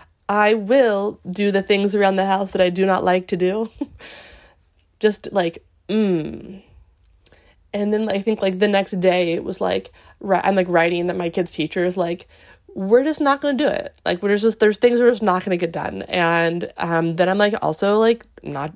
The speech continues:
the laundry's not gonna be happening. And then, like, these, I, I just, like, the next day I was, like, quitting everything. <laughs> Like, this is also not happening. Um, and then, like, the day after it was, like, resilience again, like, remembering, like, "Elise,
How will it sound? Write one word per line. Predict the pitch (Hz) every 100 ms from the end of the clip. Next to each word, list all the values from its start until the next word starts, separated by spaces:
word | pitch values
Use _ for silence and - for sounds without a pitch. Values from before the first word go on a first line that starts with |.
| _
the | 170 170
laundry's | 208 381 415 156
not | 160 -
gonna | 165 160
be |
happening. | 156 139 - - - -
And | 139 170
then, | 180
like, | 214 214
these, | 269 339 - 170
I, | 202 208
I | 220
just, | 254 226 233
like, | 214
the | 214
next | 233 226
day | 214
I |
was, | 190
like, | -
quitting | - 185 165
everything. | 147 175 - 202 -
<laughs> | - 508 427 233
Like, | 262 233
this | 453 -
is | 170
also | 165 180 196
not | 196
happening. | 208 214 214 233 247 - - - - -
Um, | 196 165 170 - _ _
and | 240
then, | 262
like, | 262 233
the | 220
day | 202 196
after | 208 214 196
it |
was, | 180
like, | 185 180 -
resilience | 196 185 190 196 170 170
again, | 180 117
like, | 165 180
remembering, | 208 196 196 214 202 180
like, | 170 175
"Elise, | 220 214 -